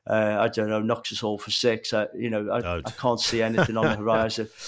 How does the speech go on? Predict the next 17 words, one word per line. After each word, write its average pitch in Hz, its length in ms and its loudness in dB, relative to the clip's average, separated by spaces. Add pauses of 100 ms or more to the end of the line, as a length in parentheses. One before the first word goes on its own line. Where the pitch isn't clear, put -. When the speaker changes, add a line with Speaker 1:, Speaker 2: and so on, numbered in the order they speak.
(260)
Speaker 2:
Just, 190 260 6
Speaker 1:
But - 20 8
Ian, 220 160 8
Speaker 2:
uh, 208 40 6
Speaker 1:
the 185 120 10
other 208 160 6
thing, 202 300 6
just, - 280 4
just 208 200 6
to 214 60 4
finish 180 340 6
off 185 200 6
on 196 120 8
that, 160 260 6
there 147 120 8
Speaker 2:
Yep. 175 80 8
Speaker 1:
are 202 400 8